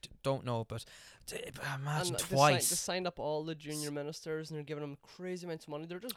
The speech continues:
Speaker 1: <gasps>
Speaker 2: bleeding the money
Speaker 1: That
Speaker 2: out.
Speaker 1: was right. There was an absolute, yeah. They were giving a, a massive raise to these junior ministers
Speaker 2: When,
Speaker 1: and
Speaker 2: when, when,
Speaker 1: uproar.
Speaker 2: when there was hel-, during the pandemic, when
Speaker 1: Yeah.
Speaker 2: healthquare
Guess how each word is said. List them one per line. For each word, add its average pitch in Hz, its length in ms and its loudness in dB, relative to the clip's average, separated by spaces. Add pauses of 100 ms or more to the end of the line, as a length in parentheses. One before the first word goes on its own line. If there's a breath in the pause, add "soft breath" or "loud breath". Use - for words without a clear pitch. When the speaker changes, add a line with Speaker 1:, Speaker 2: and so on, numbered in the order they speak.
Speaker 1:
<gasps> - 80 -8
Speaker 2:
bleeding 202 720 -4
the 156 100 -4
money 170 560 -6
Speaker 1:
That 123 180 6
Speaker 2:
out. - 180 -8
Speaker 1:
was 117 440 0
right. 113 500 0
There 131 100 -6
was 123 100 -2
an 127 120 -6
absolute, 139 460 4
yeah. 123 260 4 (100)
They 127 180 0
were 143 120 6
giving 151 280 4
a, 147 80 4 (100)
a 143 120 2
massive 139 460 2
raise 131 260 4
to - 60 -4
these 120 160 -2
junior 123 240 0
ministers 120 480 0
Speaker 2:
When, 202 120 6
Speaker 1:
and 240 140 4
Speaker 2:
when, 185 140 6
when, 160 220 4
Speaker 1:
uproar. 117 280 -2
Speaker 2:
when 208 160 -4
there 208 80 -4
was 196 120 -4
hel-, 214 240 -4 (120)
during 226 220 2
the 233 80 -2
pandemic, 180 500 -4
when 175 160 0
Speaker 1:
Yeah. 143 60 -2
Speaker 2:
healthquare 175 640 -2